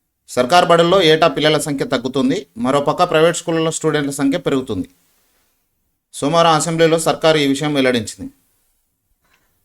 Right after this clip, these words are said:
రెండు వేల ఇరవై ఒకటి ఇరవై రెండు విద్యా సంవత్సరంలో మొత్తం యాభై తొమ్మిది లక్షల నలభై ఆరు వేల ఎనభై నాలుగు మంది విద్యార్థులు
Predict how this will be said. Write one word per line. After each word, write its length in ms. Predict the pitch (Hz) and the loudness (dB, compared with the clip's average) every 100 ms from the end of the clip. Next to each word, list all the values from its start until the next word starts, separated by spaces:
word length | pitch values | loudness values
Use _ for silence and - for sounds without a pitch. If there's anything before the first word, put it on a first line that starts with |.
| _ _ _ _ _ _ _ _ _ _ _ _ _ _ _ _ _ _ _ - | _ _ _ _ _ _ _ _ _ _ _ _ _ _ _ _ _ _ _ -6
రెండు 160 | 123 156 | 0 2
వేల 160 | 175 | 4
ఇరవై 340 | 170 151 170 170 | 4 2 2 0
ఒకటి 200 | 170 170 | -2 -2
ఇరవై 200 | 160 156 | 0 0
రెండు 180 | 156 | 0
విద్యా 240 | 147 139 151 | -2 0 0
సంవత్సరంలో 440 | 151 143 143 165 | 0 -4 -4 -4
మొత్తం 420 | 170 139 165 143 | -4 -4 -2 2
యాభై 320 | 135 127 143 156 | 2 2 2 -2
తొమ్మిది 340 | 165 160 156 | -2 -2 -2
లక్షల 320 | 143 - 151 | -2 -4 -4
నలభై 320 | 170 135 135 | 0 0 4
ఆరు 160 | 143 143 | 4 4
వేల 180 | 139 143 | 2 0
ఎనభై 280 | 135 131 135 | 0 0 2
నాలుగు 200 | 131 127 | 0 0
మంది 200 | 123 123 | -2 -4
విద్యార్థులు 600 | 120 135 131 131 131 | -2 -2 -2 -6 -6